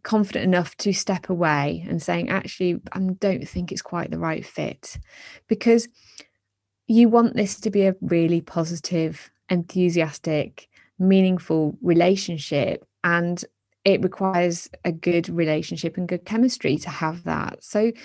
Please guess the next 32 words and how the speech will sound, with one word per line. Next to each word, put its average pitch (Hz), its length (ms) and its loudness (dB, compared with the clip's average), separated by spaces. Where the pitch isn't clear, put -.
you 240 60 6
know, 233 100 8
be - 160 -2
honest 226 340 2
and 202 100 0
open 190 200 0
about 165 300 -2
that, 160 240 -4
get 190 160 -2
a 196 60 -2
sense. 160 500 -4
I 170 60 -4
think, 170 340 -6
you 185 60 -2
know, 170 100 -2
quite - 240 0
often 185 240 -6
we'll 170 140 -2
meet 175 180 -4
people 165 180 -12
the 165 100 -8
first 160 320 -4
time 160 220 -4
and 160 80 -8
you'll 160 120 -8
hit 156 280 -10
it - 80 -10
off, 160 320 -6
or 160 80 -8
maybe 160 240 -8
you 170 140 -2
won't. 170 440 -2